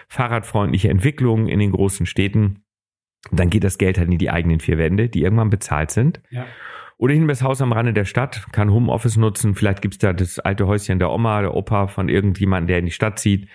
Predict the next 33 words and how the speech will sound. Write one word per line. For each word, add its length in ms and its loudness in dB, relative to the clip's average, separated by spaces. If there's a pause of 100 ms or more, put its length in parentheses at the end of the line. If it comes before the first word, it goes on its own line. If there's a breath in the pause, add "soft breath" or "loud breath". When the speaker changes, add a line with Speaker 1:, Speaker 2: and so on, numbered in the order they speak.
(400 loud breath)
Speaker 1:
was 220 -4
vererben 580 -2
will 240 2
oder, 420 -2
oder 280 0
eben 160 2
auch 140 -2
verkaufen 520 0
muss, 300 -2 (320 loud breath)
weil 100 -2
sie 100 0
allein 220 0
nicht 160 -4
mehr 120 2
können 340 2
und 100 0
weil 120 0
der 100 0
Garten 260 -2
zu 140 -4
groß 260 2
ist. 60 -4
Und 100 0
dann 160 0
zieht 220 -4
man 160 0
ein 240 0
und 140 2
entwickelt 380 0
es 160 -2
über 160 2
die 140 -4
Jahre, 460 -2